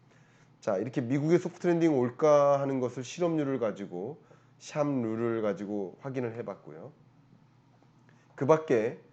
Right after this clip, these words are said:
제조업 구매자 관리 지수, 피엠아이 지수를 가지고도 보면 최근 많이 떨어져서,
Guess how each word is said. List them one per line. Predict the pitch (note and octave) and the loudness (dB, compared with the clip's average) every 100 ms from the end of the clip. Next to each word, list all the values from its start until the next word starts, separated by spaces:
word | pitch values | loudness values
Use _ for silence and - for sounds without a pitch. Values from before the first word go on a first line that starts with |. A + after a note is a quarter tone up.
| _ _ _ | _ _ _
제조업 | - A#2 B2+ D#3 D#3 D#3 D3+ D#3 D#3 - | -2 0 4 6 6 6 6 6 4 -2
구매자 | B2 C#3 D3 C#3+ C#3+ C#3 C#3 B2+ C3 | 0 4 6 6 6 2 0 0 2
관리 | A#2+ A#2+ G#2 | 2 0 -2
지수, | G#2 - E2 D2 _ | -10 -12 -16 -16 _
피엠아이 | - D3+ C#3+ C3 A#2 | -4 -2 0 0 -2
지수를 | G#2 - A2 A2+ G#2+ - _ _ | -8 -10 -6 -6 -8 -14 _ _
가지고도 | - G#2 G2 A#2+ G#2 G#2+ | -10 -8 -4 -4 -4 -6
보면 | F#2+ F2+ B2 D#3 - _ _ _ | -8 -6 -6 -8 -14 _ _ _
최근 | - D#3 D3+ B2+ | -4 0 2 0
많이 | F2 A2 A#2 | -2 -6 -4
떨어져서, | A#2 G#2+ G2+ G2 F#2 - A#2 C#3 | -4 -4 -6 -14 -14 -10 -8 -8